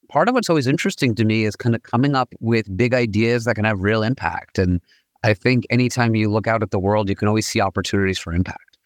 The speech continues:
And part of the reason I like fields like therapeutics and agriculture and energy,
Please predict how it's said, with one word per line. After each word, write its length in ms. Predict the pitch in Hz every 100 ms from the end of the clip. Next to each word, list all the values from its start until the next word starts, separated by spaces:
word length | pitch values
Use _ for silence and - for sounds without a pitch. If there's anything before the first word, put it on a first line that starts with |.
| _ _ -
And 100 | 95
part 180 | 127
of 40 | 123
the 80 | 113
reason 280 | 117 101
I 80 | 104
like 300 | 104 107 104
fields 400 | - 110 104 92
like 280 | 98 95 -
therapeutics 800 | 104 95 - 110 101 98 92 -
and 160 | 87 80
agriculture 680 | 101 98 98 - 95 - 95
and 180 | 85 78
energy, 560 | 98 107 98 98 92